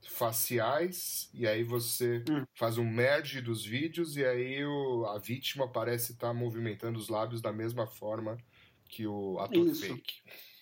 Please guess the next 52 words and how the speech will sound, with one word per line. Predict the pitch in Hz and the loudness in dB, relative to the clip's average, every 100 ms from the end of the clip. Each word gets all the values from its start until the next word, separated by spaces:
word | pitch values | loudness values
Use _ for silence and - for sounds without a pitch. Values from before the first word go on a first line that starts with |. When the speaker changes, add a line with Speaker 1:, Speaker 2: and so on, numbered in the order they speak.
| - _ _ _ _ _ _ 175 | -20 _ _ _ _ _ _ 4
Speaker 2:
Isso, | 180 156 - - - | 6 6 4 -12 -2
exatamente. | 135 156 156 220 190 139 147 | 2 2 2 4 4 4 2
É | |
como | 170 185 | 2 4
se | 196 | 4
ele | 196 196 | 2 0
tivesse, | 202 180 180 - 185 165 - _ _ | 0 4 4 2 0 -2 -6 _ _
como | 190 185 | 0 4
se | |
ele | 196 | 4
pegasse, | 208 180 185 185 170 | 4 6 6 4 -4
como | - 196 | 0 0
se | 196 | 2
ele | 208 | 0
substituísse | 196 - 196 226 196 220 | 0 -2 0 2 2 2
os | 175 | 4
lábios | 170 180 220 214 | 6 6 4 2
da | 180 | 0
pessoa | - 175 - 185 190 | 2 2 2 0 2
pelos | 196 175 | 0 4
lábios | 156 156 156 190 | 6 6 4 2
dele, | 165 175 233 - _ _ _ _ | 4 4 2 -4 _ _ _ _
e | 175 185 | 4 6
aí | 165 175 | 8 6
tudo | 170 214 233 | 2 -2 2
que | 226 | 2
ele | 233 | 2
fala | - 175 185 202 | 4 4 6 4
parece | 220 180 175 185 - 220 - _ _ _ | 4 4 2 0 -6 -10 -12 _ _ _
como | - 202 | 0 2
se | - | 2
a | 202 | 2
pessoa | 180 190 | 2 2
estivesse | 170 190 180 | 2 0 4
falando. | 220 214 147 127 131 - _ _ _ | 4 4 2 0 -4 -12 _ _ _
Então | - 190 | 2 4
tem | 254 | 4
umas, | 294 294 | 4 2
tem | - 226 | 2 2
umas, | 247 - - | 2 -2 0
tem | 202 | 2
uma, | 202 196 180 156 | 4 6 6 6
uns | 170 156 | 4 2
vídeos | 185 170 | 0 2
de | 160 | 4
demonstração | 165 165 165 165 - 160 151 | 4 4 2 0 2 2 4
lá | 147 175 | 4 2
que | - | 0
são | 202 | 2
bem | 175 220 | 2 2
impactantes, | 302 311 - 214 165 - 127 | 0 -4 0 4 4 2 0
né? | 127 | 0